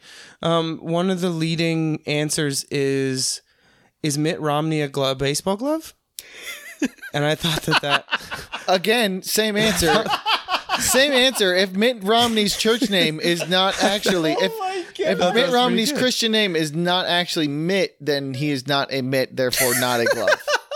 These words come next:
Speaker 1: <laughs> That's fair enough. I'm just concerned.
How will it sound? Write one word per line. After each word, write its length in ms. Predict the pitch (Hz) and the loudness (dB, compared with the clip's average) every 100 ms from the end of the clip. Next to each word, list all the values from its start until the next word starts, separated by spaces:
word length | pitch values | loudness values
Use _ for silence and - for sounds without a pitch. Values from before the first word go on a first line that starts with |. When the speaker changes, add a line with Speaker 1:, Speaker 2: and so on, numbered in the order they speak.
| - - | -8 -8
Speaker 1:
<laughs> 540 | - _ _ _ _ - | -18 _ _ _ _ -6
That's 340 | 208 185 - | -2 -2 -4
fair 260 | - 156 147 | -4 0 0
enough. 580 | 147 208 185 143 - - - - - - _ _ _ _ - - | 0 -2 -2 -4 -8 -20 -20 -20 -20 -20 _ _ _ _ -8 -2
I'm 160 | 175 | 0
just 280 | 180 202 - | 0 -2 -2
concerned. 920 | 185 180 - 170 180 185 165 156 156 | -2 0 2 2 4 2 0 -4 -8